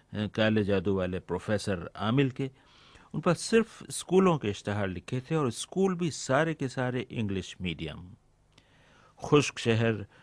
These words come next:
बंजर और धूप में तपता हुआ शहर, और हर गली और हर कूचे में स्कूल ही स्कूल, और वो भी इंग्लिश मीडियम। सोचता हूँ कि अगर दो चार नस्लें उनमें पढ़ गईं तो कुचल से बात यह होगा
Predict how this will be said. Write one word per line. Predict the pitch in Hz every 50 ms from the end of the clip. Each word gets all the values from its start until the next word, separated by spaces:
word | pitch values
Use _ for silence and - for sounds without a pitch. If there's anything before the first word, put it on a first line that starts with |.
| - - - _ _ _ -
बंजर | 95 127 127 127 110 123 131 123 110
और | 110 104 98
धूप | 78 71 - - 123 135 143 139 - 120
में | 120 110
तपता | 85 104 95 - - - 95
हुआ | 90 82 82 78
शहर, | 78 - - 78 - 165 82 85 85 101 - _ _ _ _ - - - - -
और | - 110 - - -
हर | 139 180 185
गली | 156 117 - 120 131 147 151 156 151 143
और | 120 98 98 78 - _ -
हर | 139 151
कूचे | 139 - - 123 131 135 - 151
में | 135 135 131 - - 107
स्कूल | - - - - - 156 160 156 151
ही | 143 147 120
स्कूल, | - - - - - 135 139 143 143 135 - _ -
और | 113 104 87 85
वो | 110 127 135
भी | 123 143 143 135 - - _ -
इंग्लिश | 135 131 127 123 113 - - -
मीडियम। | 85 85 - - - 87 92 98 - _ _ _ _ _ _ _ _ - _ _ _ - - - - - - _ _ _
सोचता | - - 160 165 170 170 - 175
हूँ | 165 170 165
कि | 160
अगर | 151 127 127 135 135
दो | 104 95 110 110
चार | - - 123 127 123
नस्लें | 113 104 104 - - 123 123 117 110 101 98
उनमें | - 110 110 104 98 98 95
पढ़ | - - 101 104 110
गईं | 107 90 90 82 78 80 82 - -
तो | - 147 - -
कुचल | 117 120 127 139 120
से | - - 113
बात | 107 101 98 85 85
यह | 104 127 135
होगा | 120 107 87 80 87 80 78 90